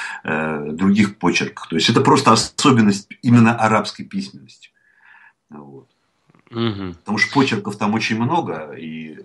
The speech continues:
Speaker 1: мы-то рас-, э, говорим только о геометрическом куфе, как о самом древнем,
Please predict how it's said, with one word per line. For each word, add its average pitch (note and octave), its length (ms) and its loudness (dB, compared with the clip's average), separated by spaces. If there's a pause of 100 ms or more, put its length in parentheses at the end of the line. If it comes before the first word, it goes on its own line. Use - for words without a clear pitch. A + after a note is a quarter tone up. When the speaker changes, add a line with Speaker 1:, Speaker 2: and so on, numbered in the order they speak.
(140)
Speaker 1:
мы-то G2 400 -4
рас-, G2 360 -8
э, G2+ 140 0
говорим G2+ 500 2
только G2+ 300 -2
о G2+ 80 -4
геометрическом A2+ 840 2
куфе, C3 300 -4
как - 220 -8
о F#2 60 -2
самом F#2+ 320 0
древнем, G2+ 460 0